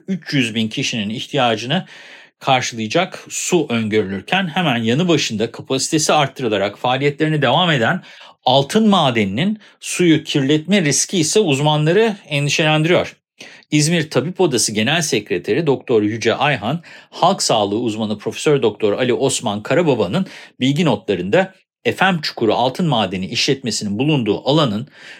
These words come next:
jeolojik yapısı jeolog arkadaşlarımıza göre sülfitli mineral olarak değerlendiriliyor. Yine onların açıklaması ile bu bölgede yapılacak her türlü madencilik girişimi asit kaya drenajı verilen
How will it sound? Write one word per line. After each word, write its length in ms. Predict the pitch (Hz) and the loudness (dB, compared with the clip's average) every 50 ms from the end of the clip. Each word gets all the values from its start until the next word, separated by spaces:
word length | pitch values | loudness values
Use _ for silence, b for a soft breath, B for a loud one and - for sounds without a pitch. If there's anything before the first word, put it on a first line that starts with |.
| B | B
jeolojik 640 | 107 101 117 139 156 170 165 185 165 214 214 - - | -4 0 4 4 6 6 6 4 4 2 -2 -2 -2
yapısı 520 | 120 - - - - - 196 214 214 214 - | -2 -2 -2 -4 -2 0 0 0 0 0 -2
jeolog 480 | 123 104 117 131 139 143 175 185 - | -2 0 2 4 4 4 4 2 0
arkadaşlarımıza 800 | - 131 123 127 143 135 135 135 - - 139 143 151 151 151 202 196 | 0 -2 0 0 0 0 0 0 0 -2 -2 0 0 0 0 0 2
göre 200 | 175 175 113 107 | 2 2 2 2
sülfitli 640 | - - - - 160 151 151 - 160 156 - 202 190 | 0 -2 -4 -2 -2 -2 -2 -2 -4 -2 -2 -2 0
mineral 360 | 165 151 156 160 165 165 165 | 0 2 2 2 2 2 2
olarak 380 | 151 117 110 98 90 85 - - | 2 2 2 0 -2 -4 -6 -6
değerlendiriliyor. 760 | 92 87 92 87 82 82 82 76 78 78 76 71 67 - - - B B B B B B B _ _ _ _ _ | -8 -6 -6 -8 -10 -10 -10 -10 -12 -12 -14 -14 -16 -18 -18 -20 B B B B B B B _ _ _ _ _
Yine 200 | 117 139 175 196 | 0 2 4 6
onların 380 | 165 147 151 156 156 165 165 156 | 6 4 4 4 4 2 2 0
açıklaması 640 | 131 135 - - - - 147 156 160 156 - 226 | -2 -2 -4 -2 -2 0 0 0 0 0 -2 -2
ile 240 | 220 160 117 107 117 | 0 2 2 2 0
bu 120 | 151 175 | 2 2
bölgede 360 | 202 190 165 127 113 110 107 | 4 4 4 2 2 0 2
yapılacak 500 | 113 127 135 - 156 151 143 147 131 - - | 2 2 0 0 -2 -2 0 0 -2 -2 -4
her 320 | - - 180 220 226 220 | -4 -2 0 0 0 0
türlü 260 | - - 180 170 180 | 0 0 2 2 2
madencilik 680 | 175 156 147 151 147 151 151 151 147 151 170 180 - - | 0 2 2 2 2 2 2 0 0 0 -2 -4 -4 -4
girişimi 500 | 135 117 107 98 - - 135 180 202 202 B B B B B B _ | -4 -4 -2 -2 -2 -2 -2 -2 -2 -2 B B B B B B _
asit 380 | 135 127 - - 214 214 - | -2 0 0 0 0 -2 -2
kaya 320 | - - 143 160 185 175 147 | 0 2 4 4 4 4 2
drenajı 480 | 131 135 127 123 113 110 107 101 113 | 2 2 2 2 2 2 2 0 2
verilen 440 | 123 151 139 120 131 165 190 196 190 | 2 4 4 4 2 2 2 0 -2